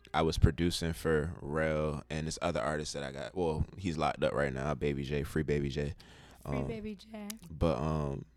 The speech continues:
Speaker 1: so I literally learned how to rap from engineering them two.
Speaker 2: Mm.
Speaker 1: And then I was managing them both as well.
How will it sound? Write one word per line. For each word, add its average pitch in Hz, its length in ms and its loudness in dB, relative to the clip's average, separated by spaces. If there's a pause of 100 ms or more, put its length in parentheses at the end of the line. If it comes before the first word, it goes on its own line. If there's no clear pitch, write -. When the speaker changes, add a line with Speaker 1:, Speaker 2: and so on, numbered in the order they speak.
(320)
Speaker 1:
so - 320 4
I 92 140 6
literally 98 400 2
learned 82 360 0
how 85 200 4
to 73 100 6
rap 80 340 6
from - 280 0
engineering 78 640 2
them 80 140 4
two. - 260 -4 (1160)
Speaker 2:
Mm. 208 580 -10
Speaker 1:
And 85 200 6
then 82 460 4 (260)
I - 80 8
was 85 140 6
managing 87 440 4
them 76 120 -2
both 80 220 4
as 69 120 -2
well. 85 400 4